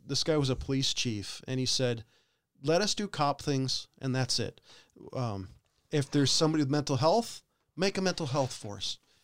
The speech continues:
If there's a, a, a, an issue with, with drugs," or, or, you know, basically said, "This is what our job is.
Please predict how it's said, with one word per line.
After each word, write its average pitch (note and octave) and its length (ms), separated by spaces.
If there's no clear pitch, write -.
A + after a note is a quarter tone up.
If C#3 160
there's C#3 300
a, B2+ 360
a, C3+ 300
a, - 120
an D3+ 120
issue C#3+ 600
with, C3+ 440
with C3 180
drugs," G3 560
or, C#3+ 240
or, D3 100
you E3 80
know, D3 220
basically G#3+ 400
said, D#3+ 300
"This F#3 180
is C3+ 100
what F#3 180
our D#3+ 100
job C3+ 320
is. B2 320